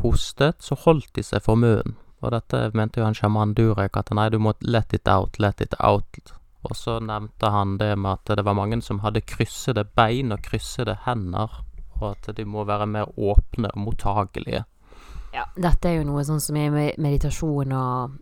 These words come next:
Speaker 2: eh, sant? Eh, eller, ja, hvis du jobber litt spirituelt, <laughs> så, så må jo du åpne opp, og spesielt at vi skulle ikke være sånn flau, eller at this was not a time to be polite, som han sa, sant? Å holde seg for munnen, for det at,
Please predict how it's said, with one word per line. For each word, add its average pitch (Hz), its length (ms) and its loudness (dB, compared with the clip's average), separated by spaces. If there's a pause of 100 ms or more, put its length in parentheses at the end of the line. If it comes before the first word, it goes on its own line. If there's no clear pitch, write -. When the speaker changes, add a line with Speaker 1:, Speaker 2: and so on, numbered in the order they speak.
(180)
Speaker 2:
eh, 143 380 -4
sant? 160 380 -8 (120)
Eh, - 160 -6 (140)
eller, 135 340 -4 (400)
ja, - 160 -4
hvis - 240 -10
du - 240 -12 (400)
jobber 143 480 -6
litt - 320 -10 (200)
spirituelt, 135 600 -6 (200)
<laughs> - 0 - (200)
så, 196 180 6 (440)
så 190 160 -2
må 180 260 0
jo 139 100 -4
du - 40 -6
åpne 147 360 -6
opp, - 140 -14
og 131 200 0 (380)
spesielt 185 260 6
at 160 60 4
vi 147 100 6
skulle 165 140 2
ikke 170 120 2
være 160 140 4
sånn 151 80 -2
flau, 147 540 2 (100)
eller 151 300 0 (420)
at 170 140 -2 (100)
this 185 340 2
was 175 120 2
not 175 120 0
a 156 60 -2
time 170 280 0
to 143 120 -8
be 143 80 0
polite, 143 480 0
som - 160 -8
han - 160 -10
sa, - 160 2
sant? 135 160 -6
Å 139 120 -6
holde 139 320 -4
seg 135 140 -6
for 127 100 -6
munnen, 127 360 -6
for 151 120 -4
det 147 120 -2
at, - 260 -20